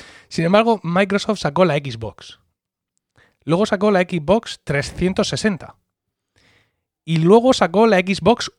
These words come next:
One uno, ¿no? Con lo cual, pues, afortunadamente no están todas a la venta a la vez,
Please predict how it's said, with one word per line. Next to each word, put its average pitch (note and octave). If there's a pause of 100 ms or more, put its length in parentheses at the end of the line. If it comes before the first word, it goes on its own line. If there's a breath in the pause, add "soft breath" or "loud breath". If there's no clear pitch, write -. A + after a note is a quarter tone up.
(240)
One A#2+ (180)
uno, G3 (500)
¿no? G3 (100)
Con B2+
lo A#2
cual, E3+
pues, - (280)
afortunadamente D#3+
no E3+
están E3+
todas F3+
a -
la C#3
venta D#3
a D#3+
la D#3
vez, F#3